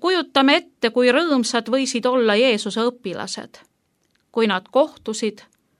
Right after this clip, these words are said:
surnuist üles tõusnud Jeesusega. Nad olid näinud, kuidas ta risti löödi, kuidas ta ristil suri ja maha maeti.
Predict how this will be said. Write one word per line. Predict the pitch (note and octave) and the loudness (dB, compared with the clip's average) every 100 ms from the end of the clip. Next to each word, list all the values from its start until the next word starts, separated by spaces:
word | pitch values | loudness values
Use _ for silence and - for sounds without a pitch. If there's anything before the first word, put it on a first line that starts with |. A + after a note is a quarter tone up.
| _ _ - | _ _ -10
surnuist | - C4+ D#4 C4 A3+ A3 - | -2 0 0 -2 -2 -4 -2
üles | A#3+ G3+ G#3 - | 0 0 -4 -6
tõusnud | G3+ G3 G3 G3 | -4 -4 -8 -6
Jeesusega. | G#3+ F#3 F3 - G#3 G3+ - - _ _ _ _ _ _ _ _ _ _ - - - | -4 -4 -6 -12 -14 -16 -16 -18 _ _ _ _ _ _ _ _ _ _ -20 -20 -10
Nad | A3+ C4+ | -2 2
olid | D4 D4+ D4 | 4 4 2
näinud, | C#4+ E4+ F4+ G#3+ - | 2 2 2 0 -2
kuidas | A3 G#3 F#3+ - | -2 -2 -6 -6
ta | G3+ | -4
risti | B3 C4+ - B3+ | -4 -4 -4 -2
löödi, | B3+ B3+ A#3+ A#3+ A3 G#3+ - _ _ _ _ _ _ _ _ _ | 2 4 4 4 0 0 -8 _ _ _ _ _ _ _ _ _
kuidas | - C#4+ C4+ A#3+ | -4 0 0 -2
ta | - G#3+ | -2 -2
ristil | D4+ - A3 F#3 | -2 -6 -8 -8
suri | - C4 C#4 B3+ G3 E3 _ _ _ _ _ _ _ | -4 -4 -2 -2 -4 -8 _ _ _ _ _ _ _
ja | G3 | -8
maha | F#3+ C4+ A#3+ | -4 -2 0
maeti. | G3 A3+ F#3+ F#3+ _ - F#3+ | 2 2 0 -4 _ -12 -12